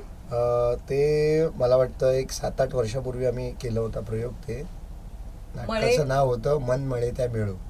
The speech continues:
Speaker 2: मन मळे त्या
Speaker 1: म्हणजे
Speaker 2: मिळो.
Speaker 1: ते मराठीतलं गाजलेलं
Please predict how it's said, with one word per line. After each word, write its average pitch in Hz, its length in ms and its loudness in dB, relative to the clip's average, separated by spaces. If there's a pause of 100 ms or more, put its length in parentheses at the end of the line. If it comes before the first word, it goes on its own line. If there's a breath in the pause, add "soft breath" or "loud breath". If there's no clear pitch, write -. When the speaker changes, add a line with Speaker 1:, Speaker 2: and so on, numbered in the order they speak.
Speaker 2:
मन 202 120 -4
मळे - 180 -6
त्या 160 100 -6
Speaker 1:
म्हणजे 131 220 2
Speaker 2:
मिळो. 175 140 2
Speaker 1:
ते 185 280 8 (100)
मराठीतलं 160 880 8
गाजलेलं 143 720 10